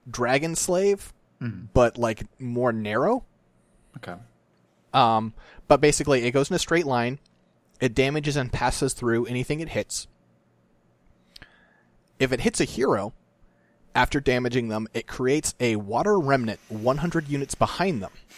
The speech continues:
Speaker 1: The remnant is not, like,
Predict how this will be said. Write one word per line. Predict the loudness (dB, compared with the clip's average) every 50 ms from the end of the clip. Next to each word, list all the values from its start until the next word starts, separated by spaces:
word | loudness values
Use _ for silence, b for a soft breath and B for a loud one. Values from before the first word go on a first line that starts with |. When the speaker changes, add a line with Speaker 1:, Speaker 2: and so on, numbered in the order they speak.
| B B B B B B B B B B B B B B B B B B B B B B
Speaker 1:
The | -2 0 2
remnant | 4 4 4 2 2 0 2 2
is | 0 0 0
not, | 0 0 2 2 0 -2 -4 -4 0
like, | 2 2 2 0 -6